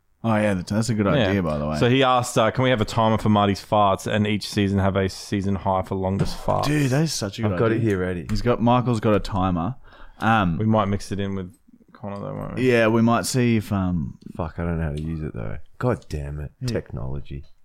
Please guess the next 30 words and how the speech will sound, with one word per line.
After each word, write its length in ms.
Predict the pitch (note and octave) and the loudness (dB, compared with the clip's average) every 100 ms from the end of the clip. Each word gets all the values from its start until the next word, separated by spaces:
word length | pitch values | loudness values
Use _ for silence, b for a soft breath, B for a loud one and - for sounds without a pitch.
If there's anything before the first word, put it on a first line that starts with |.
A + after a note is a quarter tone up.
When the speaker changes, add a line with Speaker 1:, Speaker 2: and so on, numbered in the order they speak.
| - | -18
Speaker 2:
Next 300 | - D#3 C3+ | -2 0 0
question. 380 | - C#3+ - C3+ A#2+ | 0 0 2 2 4
Oh, 260 | C3 B2 | 4 4
shit, 220 | A2 - A2 | 4 2 2
I 220 | G#2+ G#2 | 4 2
forgot 560 | - - - - A#2+ | -2 -16 -18 -6 0
who 80 | G2+ | 2
it 60 | G2 | 4
was 140 | G#2 | 4
and 100 | G2 | 4
I 60 | G2 | 2
removed 640 | F#2+ G2 F#2+ F#2+ G2 F#2+ | 2 2 2 2 2 2
it 80 | G2+ | 2
already. 280 | G2 G#2 A2+ | 4 4 4
But, 180 | G#2+ A2 | 4 4
um, 240 | A#2 A2 | 4 2
if 240 | A2+ A#2+ | 0 2
you 80 | C#3 | 2
boys 400 | C#3+ C#3 B2 G#2+ | 4 4 4 2
could 140 | - A2 | 2 2
learn 180 | A2 | 4
another 240 | G#2+ G#2+ G2+ | 4 2 2
language 380 | G2+ G#2 G#2 F2 | 2 4 2 0
besides 360 | F2 G2+ F#2 | 2 2 2
German, 500 | F2 F#2 G2+ G2 G2+ C3+ | 0 2 4 4 2 2
what 160 | A#2+ | 0
would 120 | G#2+ G2+ | 0 0
it 60 | G2 | 2
Speaker 3:
Yeah. 120 | |
Speaker 2:
be? 60 | G#2+ | 2